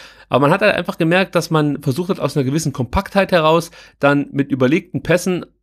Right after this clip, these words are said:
eben auch vertikal gespielt, ähm, ja, für Torgefahr zu sorgen. Das gelang in der ersten Halbzeit nicht immer. Ja, der V F B war zwar die tonangebende Mannschaft, aber es fehlten irgendwie so die klaren Torchancen.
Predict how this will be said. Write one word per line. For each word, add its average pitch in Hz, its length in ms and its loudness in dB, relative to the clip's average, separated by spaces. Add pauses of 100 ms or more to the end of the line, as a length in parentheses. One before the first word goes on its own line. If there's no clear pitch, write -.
(160)
eben 113 240 -8
auch - 160 -6
vertikal 151 420 0
gespielt, 160 420 0 (360)
ähm, 127 480 -2
ja, 131 160 2
für 127 160 -6
Torgefahr 156 480 2
zu 110 80 -6
sorgen. 101 320 -2
Das - 460 -8
gelang 139 280 2
in 185 80 2
der 143 100 4
ersten 156 340 0
Halbzeit 156 360 2
nicht 160 380 2
immer. 196 460 4
Ja, 151 240 -2
der 135 80 -4
V 143 160 2
F 147 80 -2
B 147 160 -2
war 139 180 2
zwar 127 440 0 (280)
die 120 80 -4
tonangebende 143 560 0
Mannschaft, 165 480 0
aber 127 220 0
es - 100 -8
fehlten 156 380 2
irgendwie 139 320 0
so 135 120 0
die 123 120 0
klaren 123 540 -2
Torchancen. 113 760 -2